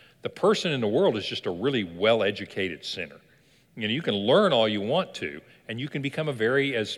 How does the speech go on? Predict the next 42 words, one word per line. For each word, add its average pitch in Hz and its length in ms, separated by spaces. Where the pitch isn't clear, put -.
C - 220
S 110 180
Lewis 214 240
said, 110 240
very 220 160
well-educated 131 640
sinners. - 420
What 147 160
Paul 277 320
is 180 80
saying 101 420
is, 98 420
you'll 160 240
never 196 380
get 139 220
justice - 720
until 127 400
you 156 160
have 110 240
the - 60
heart 85 360
of - 160
Christ. - 500
He 123 120
says, 123 520
so 190 180
he 123 80
said, 131 180
"Instead, 156 520
one 180 180
brother 175 240
goes 156 300
to - 80
law 139 260
against 131 360
another, 120 300
and 101 140
this 127 220
in 117 80
front 113 240
of 101 80
unbelievers." 92 580